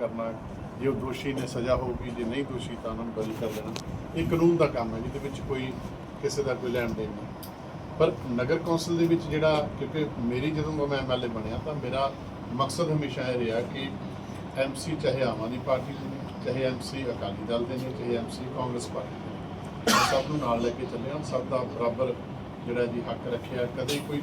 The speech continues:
ਐਮ ਸੀ ਇਹ ਨਹੀਂ ਕਹਿ ਸਕਦਾ ਕਿ ਕਿਸੇ ਨਾਲ ਕੋਈ ਧੱਕਾ ਜਾਂ ਕਿਸੇ ਦੇ ਵਾਰਡ ਦੇ ਵਿੱਚ ਕੰਮਕਾਰ ਦੇ ਵਿੱਚ।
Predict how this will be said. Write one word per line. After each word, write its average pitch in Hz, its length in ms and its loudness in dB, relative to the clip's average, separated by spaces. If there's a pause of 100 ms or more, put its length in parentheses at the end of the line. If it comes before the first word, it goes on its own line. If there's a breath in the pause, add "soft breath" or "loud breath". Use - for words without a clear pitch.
(120)
ਐਮ 143 120 2
ਸੀ - 180 -4
ਇਹ 147 80 2
ਨਹੀਂ 131 100 0
ਕਹਿ 127 160 2
ਸਕਦਾ 120 360 -2
ਕਿ 123 220 -6
ਕਿਸੇ 120 260 -4
ਨਾਲ 120 80 -2
ਕੋਈ 117 180 -6
ਧੱਕਾ 117 440 0 (400)
ਜਾਂ 127 100 0
ਕਿਸੇ 127 200 -6
ਦੇ 131 100 2
ਵਾਰਡ 120 260 4
ਦੇ 127 140 -2
ਵਿੱਚ 120 140 -2 (140)
ਕੰਮਕਾਰ 117 380 0
ਦੇ 113 100 -2
ਵਿੱਚ। - 200 -6